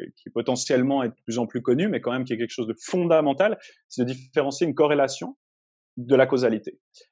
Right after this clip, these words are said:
Une corrélation, c'est simplement deux choses qui corrèlent, ça veut dire qu'elles bougent ensemble. Euh, la température et, euh, le temps que les étudiants passent, euh, dehors à faire des grillades, c'est, on voit une corrélation.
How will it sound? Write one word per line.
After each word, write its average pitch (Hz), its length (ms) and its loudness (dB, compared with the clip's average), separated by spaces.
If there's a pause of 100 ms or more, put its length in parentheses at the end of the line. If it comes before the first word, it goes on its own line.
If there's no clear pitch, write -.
(160)
Une 113 160 -8
corrélation, 160 560 4
c'est 131 140 -8
simplement 135 680 -4
deux 123 260 4
choses 160 280 0
qui 127 140 -4
corrèlent, 190 240 0
ça 131 100 -2
veut 120 60 0
dire 175 120 -2
qu'elles 135 200 2
bougent 156 300 0
ensemble. - 400 -6 (580)
Euh, 71 480 -6 (760)
la 113 200 -4
température 151 920 2 (220)
et, 135 500 4 (160)
euh, 104 360 -2 (280)
le 107 260 0
temps 151 280 4
que 131 100 2
les 113 240 2
étudiants 123 600 -6
passent, 123 520 0
euh, 110 220 -4
dehors 113 320 4
à 110 80 0
faire 117 160 -2
des 117 140 2
grillades, 117 440 2
c'est, - 160 -14 (240)
on 104 100 -10
voit 131 200 0
une 123 120 -2
corrélation. 110 600 -2